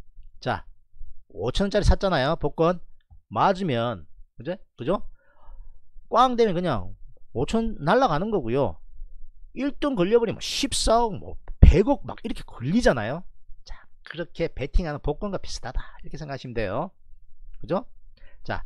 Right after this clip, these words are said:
그러면 사는 사람이 있고 파는 사람이 있다 했지 않습니까? 사는 사람이 있고 파는 사람. 자, 우리 복권 발행 누가 합니까? 뭐, 그런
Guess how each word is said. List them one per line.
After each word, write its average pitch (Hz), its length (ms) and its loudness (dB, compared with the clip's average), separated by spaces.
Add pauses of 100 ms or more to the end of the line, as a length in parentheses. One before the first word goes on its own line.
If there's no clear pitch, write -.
(160)
그러면 190 260 -4 (340)
사는 180 540 4
사람이 226 340 2
있고 101 640 -6 (480)
파는 240 280 0
사람이 147 220 0
있다 98 140 -10
했지 90 140 -12
않습니까? 92 300 -14
사는 117 240 -6
사람이 117 240 -6
있고 - 120 -14
파는 107 220 -2
사람. 92 180 -10 (600)
자, 107 240 -2 (220)
우리 139 300 0
복권 185 360 2
발행 143 280 0
누가 131 180 -2
합니까? 131 480 -6 (480)
뭐, 113 160 -2
그런 151 260 -8